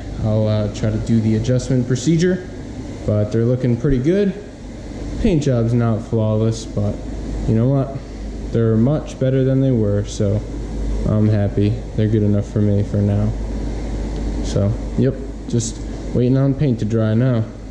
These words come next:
So what I ended up doing was, after everything dried up,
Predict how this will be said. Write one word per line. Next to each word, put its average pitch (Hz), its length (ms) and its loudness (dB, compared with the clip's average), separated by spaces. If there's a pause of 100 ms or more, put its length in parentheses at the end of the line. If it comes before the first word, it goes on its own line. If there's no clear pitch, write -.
(580)
So 170 240 0
what 127 240 0
I 147 80 0
ended 156 220 2
up 127 180 -4
doing 160 460 2
was, 117 340 0
after 127 300 0
everything 127 400 0
dried 113 320 2
up, 135 160 0